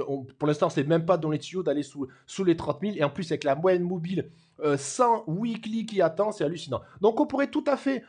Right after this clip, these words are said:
en daily, faire un peu ça. Oh, alors là, je parle, le scénario bear de chez bear. Ok. Triturer la, la moyenne sans weekly, mais reclôturer au-dessus en mois, à la fin du mois. Et donc, finalement, on a clôturé au-dessus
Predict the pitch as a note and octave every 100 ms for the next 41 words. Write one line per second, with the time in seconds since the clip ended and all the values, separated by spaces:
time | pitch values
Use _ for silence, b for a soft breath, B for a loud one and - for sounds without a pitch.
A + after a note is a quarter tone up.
0 | B G#3 G3+ A#3+ A#3 A#3+ A3+ B B G#3+
1 | F#3 E3+ E3 D3 - C3+ F4+ F#4+ B B
2 | _ _ _ F3 F3+ - C3 G#3+ A#3 A#3
3 | F#3+ D#3 D3+ D3 F#3 F3 G#3 G#3+ D#3+ A3
4 | F#3 F3 F3 A2+ G#2 C#3 C3 A#2+ - B
5 | - - D4+ C#4+ C4 B3+ G#3+ F#3+ F3 G3
6 | F#3+ - E3+ C#3 C3+ B3 F4+ B B -
7 | A3 E4+ - - D3+ C4+ D#4+ D#4 D4 -
8 | A#3 A3 A#3+ B3+ - D4 E4 - G3 G#3
9 | G#3 G#3 C#3 - D#3 E3+ - C4 G3 F#3+
10 | C3 G#2+ - D#3+ F3 B3+ - G#3 D#3 F3+
11 | A#3+ G3 - F3+ F3 E3 E3 A3+ A3+ G#3+
12 | G3